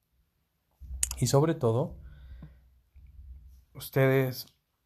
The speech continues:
ven hacia dónde los dirigen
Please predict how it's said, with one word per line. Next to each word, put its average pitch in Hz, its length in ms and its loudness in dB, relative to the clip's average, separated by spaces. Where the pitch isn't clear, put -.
ven 147 440 2
hacia 120 320 0
dónde 156 440 0
los 180 340 6
dirigen 127 760 -6